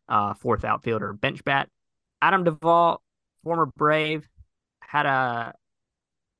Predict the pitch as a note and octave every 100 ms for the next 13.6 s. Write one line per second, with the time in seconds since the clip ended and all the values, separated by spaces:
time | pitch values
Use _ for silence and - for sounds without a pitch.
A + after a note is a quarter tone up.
0 | _ - D#3+ D3 C3+ C#3+ C#3 C#3 C3+ B2+
1 | - _ _ _ _ - A2 G2+ - -
2 | _ _ _ A2+ A#2 C#3 - - - -
3 | C3+ C3 C3 C3 C3 C3 C3+ C3 B2+ B2+
4 | - - C3 B2+ - _ _ - A#2 B2
5 | A#2+ D#3 - B2 A2+ A#2 - B2 A#2+ A2
6 | G#2+ A2 D3 E3+ A2+ G#2+ G2+ A#2+ A#2+ _
7 | - B2+ B2+ B2 A#2 A#2+ A#2 A#2 A2+ A2
8 | A#2 A2+ A#2 A2 A2+ A2+ - _ - G#2+
9 | - _ _ - F#3 A2 G#2+ A2+ A2 G2+
10 | - A2+ A2+ A#2 G#2+ - B2 C3 B2+ B2+
11 | - _ _ - - - - - B2+ B2+
12 | A#2+ - B2 A2+ G#2 A2 C3 C#3 C3 -
13 | C3+ B2+ B2+ C3 B2+